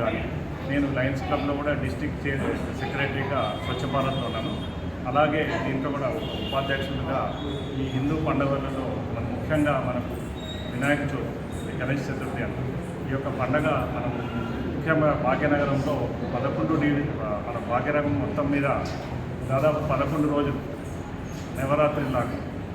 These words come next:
ఈ యొక్క గణేష్ ఉత్సవాన్ని ఎంతో మండపాల్లో భక్తి శ్రద్ధతో నిర్వహించాలని మా యొక్క కమిటీ మెంబర్స్ ప్రతి ఒక్క నియోజకవర్గంలో అపాయింట్ చేయడం జరిగింది. ముఖ్యంగా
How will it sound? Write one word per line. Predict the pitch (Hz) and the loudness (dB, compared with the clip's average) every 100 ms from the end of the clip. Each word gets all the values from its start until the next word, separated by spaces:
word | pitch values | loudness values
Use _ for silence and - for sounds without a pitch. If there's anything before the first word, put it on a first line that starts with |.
| - 131 | -6 -4
ఈ | 135 | -2
యొక్క | 131 127 127 | -2 -2 0
గణేష్ | 139 160 156 139 | 2 2 2 0
ఉత్సవాన్ని | 143 139 131 120 113 - - - 127 | 0 0 0 -2 -4 -6 -6 -6 -2
ఎంతో | 143 165 147 - - - - - 127 | 0 4 4 2 -4 -6 -6 -4 -2
మండపాల్లో | 131 135 151 147 143 151 196 175 - - - | 0 4 4 4 2 0 -4 -4 -6 -6 -2
భక్తి | 131 135 156 | -2 0 -2
శ్రద్ధతో | 151 139 147 131 | -2 -2 -2 0
నిర్వహించాలని | 135 143 143 143 143 131 135 135 127 - - - | 2 4 4 4 4 4 2 0 -2 -4 -6 0
మా | 135 143 | 2 2
యొక్క | 135 143 131 120 110 - - - - - | 2 2 2 2 0 -2 -6 -6 -8 -2
కమిటీ | 131 139 170 | 0 2 2
మెంబర్స్ | 160 151 156 - 143 117 - | 4 4 4 2 -2 -2 -4
ప్రతి | 131 - 160 147 | -4 -2 0 0
ఒక్క | 151 135 | 0 0
నియోజకవర్గంలో | 135 143 147 143 135 131 139 135 147 147 127 | 2 2 2 0 0 0 0 0 2 0 -2
అపాయింట్ | 120 123 123 | -2 -2 0
చేయడం | 123 117 117 | -2 -2 -2
జరిగింది. | 117 120 117 104 - - - - | -2 -2 -2 -4 -4 -6 -6 -6
ముఖ్యంగా | 135 170 170 | -2 2 4